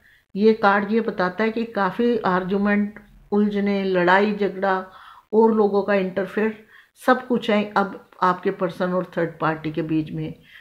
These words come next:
भले ही ये आपको इन चीज़ों का ना पता हो, ये काफ़ी अंदर तक बात फैल गई है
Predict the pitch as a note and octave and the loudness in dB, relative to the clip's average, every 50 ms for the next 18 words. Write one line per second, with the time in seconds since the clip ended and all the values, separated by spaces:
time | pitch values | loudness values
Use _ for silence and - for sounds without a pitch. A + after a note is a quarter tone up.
0 | _ _ - F3+ G#3 A3 B3+ C#4+ C#4+ C4+ C#4+ C#4 C4 A#3+ A#3+ A#3+ A3+ G3+ G3 F#3+ | _ _ -2 0 4 6 6 6 6 6 4 2 2 4 4 6 6 6 6 4
1 | F#3+ - - - - - A3+ A3+ A3+ A#3 A#3 - - - G#3 G3+ F#3 G3+ G3+ G#3+ | 2 -4 -14 -20 -10 -2 2 2 4 4 4 2 0 -4 -4 -2 -2 -4 -2 -2
2 | G3+ E3+ - G3 F#3+ F#3+ F3+ E3+ E3 D#3+ D#3 D3+ D#3 D#3+ - - D3+ D#3 E3 D#3+ | -4 -2 -2 -4 -2 -2 -4 -4 -2 -4 -4 -4 -6 -10 -6 -4 -4 -4 -4 -6
3 | D#3 D3+ - - - - - - - - _ - - F#3+ G3 F#3+ - F#3+ G3 G3 | -8 -10 -12 -20 -20 -20 -20 -20 -20 -20 _ -10 -2 -2 -2 0 2 2 2 2
4 | G3 - B3 A#3 G#3 F#3+ G3 G#3 G#3 G#3 A3 G#3+ G#3+ G3 F#3 F3+ F3+ F#3 - - | 2 2 2 2 2 4 2 0 0 0 -2 -4 0 0 2 2 2 2 -2 -4
5 | - F#3 F3 F3 E3+ E3 F3 F3+ F#3 F#3+ G3 G#3 G#3+ A3+ A3 - | 0 0 2 2 2 2 0 0 0 0 0 0 0 -2 -2 -6